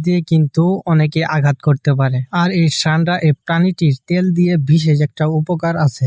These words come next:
যেমন সান্ডা এই প্রাণীটির তেল দিয়ে ব্যথার বিশেষ একটা ওষুধ তৈরি করা হয়, আর অন্য অন্য অনেক ওষুধ তৈরি করা হয়, যেমন পুরুষের যৌন সমস্যা,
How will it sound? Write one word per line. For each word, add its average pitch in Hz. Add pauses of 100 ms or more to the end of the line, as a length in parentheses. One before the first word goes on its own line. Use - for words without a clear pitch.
(160)
যেমন 160
সান্ডা 160 (100)
এই 156
প্রাণীটির 160 (100)
তেল 175
দিয়ে 170 (180)
ব্যথার 156 (100)
বিশেষ 151
একটা 156
ওষুধ 156
তৈরি 165
করা 151
হয়, 135
আর 160
অন্য 180
অন্য 175
অনেক 160 (140)
ওষুধ 151
তৈরি 160
করা 160
হয়, 139
যেমন 165
পুরুষের 175
যৌন 165
সমস্যা, 151